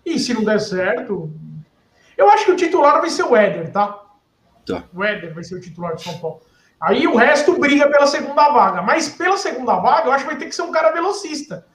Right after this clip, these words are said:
Speaker 1: Senão vai ser um ataque tartaruga, né? <laughs> Então eu acho que o, o, o Galeano, pra mim, sobra da, desses caras. Então é Galeano e Éder.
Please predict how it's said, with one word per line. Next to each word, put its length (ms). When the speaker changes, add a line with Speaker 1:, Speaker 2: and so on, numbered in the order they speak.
Speaker 1:
Senão 200
vai 100
ser 100
um 80
ataque 380
tartaruga, 840
né? 220
<laughs> 480
Então 280
eu 60
acho 200
que 40
o, 60
o, 540
o 40
Galeano, 720
pra 180
mim, 120
sobra 480
da, 240
desses 320
caras. 300
Então 180
é 60
Galeano 400
e 40
Éder. 440